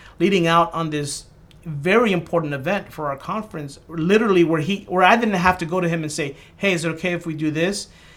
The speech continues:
You know, usually it, it didn't matter. You know, he was like, "Do it, you know, do whatever you need to do to take," I mean, sometimes if it was a very expensive thing, that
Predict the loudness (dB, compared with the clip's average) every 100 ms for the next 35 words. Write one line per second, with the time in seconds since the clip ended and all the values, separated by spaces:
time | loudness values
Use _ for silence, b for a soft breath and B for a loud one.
0 | b -6 -2 0 -2 0 0 0 0 2
1 | 0 -6 -8 -8 -6 -6 -4 -2 -2 -2
2 | -4 -8 -14 -12 -6 -2 -2 -4 -6 -4
3 | -2 -4 -4 -8 -18 -4 0 0 -2 -10
4 | -14 -12 -8 -6 -4 -2 -2 0 -2 -2
5 | -4 -4 -6 -4 -4 -4 -6 -6 -2 -2
6 | -2 -4 -4 0 0 0 -2 -2 -2 -2
7 | 0 -2 -4 -8 -8 -8 -8 -6 -6 -10
8 | b b b b -6 -6